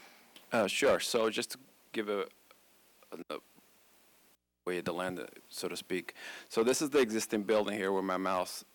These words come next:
is hovering over, and our proposed addition is north of that.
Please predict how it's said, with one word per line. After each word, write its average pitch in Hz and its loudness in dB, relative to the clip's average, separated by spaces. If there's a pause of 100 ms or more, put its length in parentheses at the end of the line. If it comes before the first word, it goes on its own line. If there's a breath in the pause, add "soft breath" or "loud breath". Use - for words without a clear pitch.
(120)
is 92 -2
hovering 95 -2
over, 90 -2 (280 loud breath)
and 101 0
our 104 4
proposed 113 4
addition 104 0
is 90 -4
north 90 -6
of 82 -12
that. 78 -8